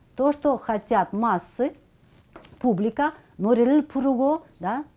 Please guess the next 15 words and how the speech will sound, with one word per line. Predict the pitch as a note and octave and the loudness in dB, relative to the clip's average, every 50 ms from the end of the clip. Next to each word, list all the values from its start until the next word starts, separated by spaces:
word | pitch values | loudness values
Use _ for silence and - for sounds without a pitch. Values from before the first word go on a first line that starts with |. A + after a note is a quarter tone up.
| _ _ - _ | _ _ -20 _
춤을 | - - E4 E4 F4 F4+ F4 F4 | -6 0 2 4 6 4 4 2
출 | - - B3+ | 0 -4 -4
수 | A#3 - - C4+ | -4 -2 -2 0
있는 | A#3 A3+ A#3 A#3+ B3 A#3+ | 2 2 2 2 2 0
사람이 | A3+ - C4 A#3+ A#3 A3 G#3+ F#3+ F3+ F3+ F3 F#3 G3 G#3+ A#3+ C4 C#4+ D#4 E4 F4 F#4+ G4+ G#4+ - - _ _ _ _ _ _ _ _ _ _ _ _ - | 0 4 6 6 6 6 4 2 2 2 0 -2 -2 -2 0 2 4 4 6 4 4 2 -2 -8 -16 _ _ _ _ _ _ _ _ _ _ _ _ -10
가수로 | - F#3 F#3 F#3 F3+ - G#3 G3+ G3 G#3+ A3+ C4 D4 C4+ | -4 -2 -2 -2 -2 -4 -6 -4 0 2 4 4 4 4
만들어진다. | F#3+ E3+ D#3+ D#3+ E3+ F3 F3+ F#3 G3 G#3 G#3 F#3 D3 D3+ C#3 C3+ B2+ B2 A#2 - _ _ _ _ _ - _ _ _ _ _ _ _ _ _ _ - _ - _ _ _ _ _ _ _ _ _ _ _ _ _ _ _ _ _ _ _ _ _ | 2 0 0 0 0 0 0 0 0 0 0 0 -2 -2 -4 -4 -6 -10 -14 -18 _ _ _ _ _ -20 _ _ _ _ _ _ _ _ _ _ -20 _ -20 _ _ _ _ _ _ _ _ _ _ _ _ _ _ _ _ _ _ _ _ _
그래서 | F3+ F#3+ A#3 B3 | -6 -4 -4 -4
가수로 | A#3 - E3+ F#3 G3+ - - A#3+ B3 C#4 C#4+ | -2 -2 -2 -2 -2 -2 -2 0 2 2 2
만들어진다. | C4 G3 F#3 F#3+ G3+ F#3 A3+ A#3 A#3 A3+ G#3+ F3 F#3+ F#3 F#3+ F3+ C4+ D#4+ E4+ F4+ - _ _ _ _ _ _ | 2 2 0 -2 -2 -2 0 0 0 0 -2 -2 -4 -4 -4 -4 -4 -6 -6 -8 -10 _ _ _ _ _ _
Значит, | - G3 A#3 A#3 - - - - - - _ _ - | -8 -6 -4 -2 -2 -4 -4 -6 -14 -20 _ _ -8
а, | - F#3+ G3+ G3+ G3 G3 F3+ D#3 E3+ | -4 0 2 4 4 2 2 0 -2
из | G#3 A3 G3+ | -4 -2 2
них | G#3 C4+ E4 E4+ D4 A3+ | 6 6 6 6 6 4
делают | A3+ C#4+ D4+ D4 D4 C#4+ D4 C#4+ | 4 4 4 6 6 4 4 2